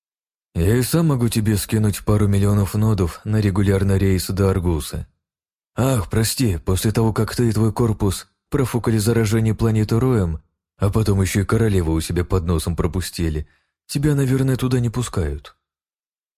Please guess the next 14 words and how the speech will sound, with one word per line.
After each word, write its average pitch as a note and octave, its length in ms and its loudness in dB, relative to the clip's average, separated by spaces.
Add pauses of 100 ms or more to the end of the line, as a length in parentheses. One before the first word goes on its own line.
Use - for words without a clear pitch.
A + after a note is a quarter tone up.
(140)
Моя D#2+ 300 0
команда F#2+ 400 -2
прыснула F2 440 -2
со E2+ 220 -2
смеху. - 400 -10 (500)
Скарлетт E2 500 -2
улыбнулась. F2 680 -4 (920)
Эмбер F2+ 340 0
в F#2+ 80 -2
мгновение F#2 540 0
оказалась E2 480 -2
у G2+ 40 -2
моего F2 280 0
лица. D#2 420 -4